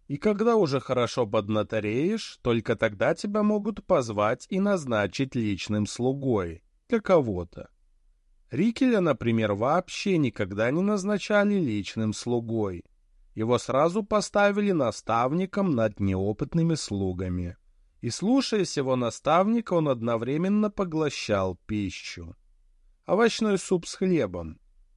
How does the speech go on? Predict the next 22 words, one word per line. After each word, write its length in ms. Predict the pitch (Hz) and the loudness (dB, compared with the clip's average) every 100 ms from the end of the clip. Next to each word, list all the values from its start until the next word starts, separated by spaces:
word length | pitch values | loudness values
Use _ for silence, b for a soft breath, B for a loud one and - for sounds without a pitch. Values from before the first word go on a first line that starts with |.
| _ _ _ - | _ _ _ -6
Мяса 480 | 110 160 202 247 | 0 2 4 2
в 80 | 226 | 4
нем 240 | 240 226 208 | 2 2 2
было 360 | 240 233 233 | 2 2 0
одни 500 | - 131 117 113 156 | 0 -2 0 0 0
слезы. 800 | 156 - 101 98 92 87 87 85 _ _ _ _ _ _ - | -2 -4 -2 0 -2 -4 -10 -12 _ _ _ _ _ _ -4
Дома 340 | 156 226 240 | 0 4 4
мясо 380 | 240 233 - 240 | 4 2 0 0
он 120 | 226 | 2
ел 280 | 226 240 247 | 2 2 2
и 40 | |
то 240 | 208 262 185 | 4 4 4
больше. 640 | 107 104 95 - - - _ _ _ _ _ _ | 2 -2 -2 -6 -14 -16 _ _ _ _ _ _
Но, 200 | - 165 | 0 2
возможно, 600 | 165 139 160 214 220 233 | 2 2 4 4 4 2
это 200 | 233 226 | 2 2
не 160 | 208 175 | 0 2
совсем 480 | 131 107 - 127 | 0 -2 -2 -4
корректно 760 | 147 - 180 127 104 - 113 117 | -2 2 4 4 -2 -4 -4 -4
сравнивать. 920 | - 131 113 92 90 87 85 82 _ _ _ _ _ _ _ _ _ | -2 -2 0 0 -4 -6 -8 -14 _ _ _ _ _ _ _ _ _
"Да, 800 | 117 117 120 127 123 107 95 90 | 2 4 4 4 4 2 0 -2
вчера..." 1160 | - - - 120 113 117 123 123 120 117 107 | -6 -12 -4 0 0 2 2 2 0 -2 -4